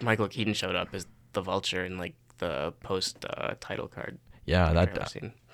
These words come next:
Speaker 2: was it, was it, uh, Sam Raimi Spider-Man that was in the mural?
Speaker 1: I couldn't tell. Some people said that. I just assumed it was Tom Holland Spider-Man, 'cause then I saw Keaton at the end.
Speaker 2: Yeah, I, honestly, I didn't even, I don't even remember seeing that. I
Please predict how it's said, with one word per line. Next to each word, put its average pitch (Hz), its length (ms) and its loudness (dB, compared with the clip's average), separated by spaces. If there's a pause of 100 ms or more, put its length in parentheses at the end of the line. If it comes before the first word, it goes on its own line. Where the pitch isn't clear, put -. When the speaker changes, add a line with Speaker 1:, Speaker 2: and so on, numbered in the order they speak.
(460)
Speaker 2:
was - 180 4
it, 170 120 2 (460)
was 87 160 6
it, - 200 4
uh, 85 300 8
Sam 87 300 8
Raimi 85 260 10
Spider-Man 104 540 10
that 101 80 10
was 104 300 6 (100)
in 98 100 10
the 101 80 12
mural? 113 380 8 (240)
Speaker 1:
I 113 100 -2
couldn't 165 280 2
tell. 98 340 2
Some 101 180 -2
people 113 220 0
said 113 220 -4
that. 123 220 0 (300)
I 107 120 8
just 110 120 4
assumed 90 380 -4
it - 40 -8
was - 120 -12 (480)
Tom 95 220 -6
Holland 90 260 -4
Spider-Man, 95 480 -2
'cause - 160 -14
then 90 120 -6
I 90 60 -4
saw 90 220 -2
Keaton 87 320 -8
at 85 100 -10
the 87 140 -8
end. - 240 -8 (720)
Speaker 2:
Yeah, 87 300 8
I, 85 200 6 (200)
honestly, 90 440 4
I 82 80 6
didn't 85 180 6 (160)
even, - 120 0
I - 60 -4
don't - 160 4
even 85 100 6
remember 82 240 6
seeing 82 340 4
that. 80 220 4
I - 140 -2